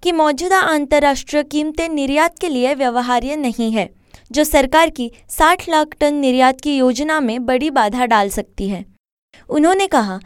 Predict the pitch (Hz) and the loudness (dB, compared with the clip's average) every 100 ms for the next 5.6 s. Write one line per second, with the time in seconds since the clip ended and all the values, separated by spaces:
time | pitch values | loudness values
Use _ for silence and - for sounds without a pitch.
0 | - _ _ 370 320 285 269 320 330 381 | -20 _ _ 0 2 4 4 2 -2 -4
1 | - 320 349 349 339 339 311 311 311 302 | 2 2 2 0 0 0 -2 -2 -4 -6
2 | 285 339 339 269 262 262 285 247 247 254 | -6 -4 -4 0 0 0 -4 -4 -4 -4
3 | 294 254 254 302 339 294 262 254 254 294 | -6 -6 -6 -6 -4 -2 -2 -4 -6 -4
4 | 262 226 240 247 240 240 262 _ _ _ | -2 -2 -2 -4 -2 -6 -8 _ _ _
5 | - 294 - 392 294 214 | -4 0 2 2 2 0